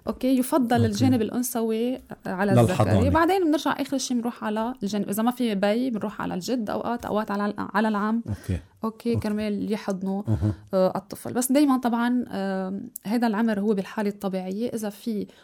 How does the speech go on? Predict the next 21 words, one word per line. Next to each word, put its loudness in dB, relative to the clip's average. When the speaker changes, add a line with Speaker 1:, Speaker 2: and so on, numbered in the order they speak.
Speaker 1:
مصلحة -4
للطفل -8
وفي -2
شي -2
خطورة، -2
بيئة -2
خ-، -10
آه، -8
خطيرة، -2
أكيد -4
هون -2
القاضي -4
بينظر -6
فيها. -6
Speaker 2:
أها. -2
أها. -4
Speaker 1:
هون 4
بدي 2
أحكي -4
عن 2
شغلة. 0